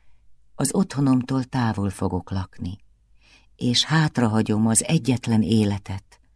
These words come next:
amelyet eddig ismertem. De belül valahogy tudtam, hogy jobb most gyorsan, tisztán elintézni a szakítást.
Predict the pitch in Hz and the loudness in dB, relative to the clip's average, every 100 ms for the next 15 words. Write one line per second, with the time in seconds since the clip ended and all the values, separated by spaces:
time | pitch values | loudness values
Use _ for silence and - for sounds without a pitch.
0 | _ _ - 117 113 107 101 - 98 - | _ _ 0 4 4 4 0 -4 -6 -4
1 | 90 92 - - 90 85 - 90 92 95 | -4 0 0 0 -4 -8 -10 -10 -10 -14
2 | _ _ _ - - - - - - 170 | _ _ _ -20 -20 -20 -20 -16 -2 4
3 | 175 254 220 151 160 165 156 143 147 - | 8 8 8 6 4 4 4 2 -2 -2
4 | 185 - - 120 123 123 _ _ - _ | -2 -2 -4 0 0 -4 _ _ -20 _
5 | - 165 202 254 160 107 90 180 175 - | 0 6 10 10 8 4 4 2 4 2
6 | 131 123 110 - - 151 - 123 113 104 | 2 2 0 -6 0 4 4 4 2 2
7 | 101 98 104 98 104 101 - 107 - 107 | -2 -2 -4 -4 -4 0 -2 -2 -12 -16
8 | - 110 - - - | -14 -12 -12 -12 -16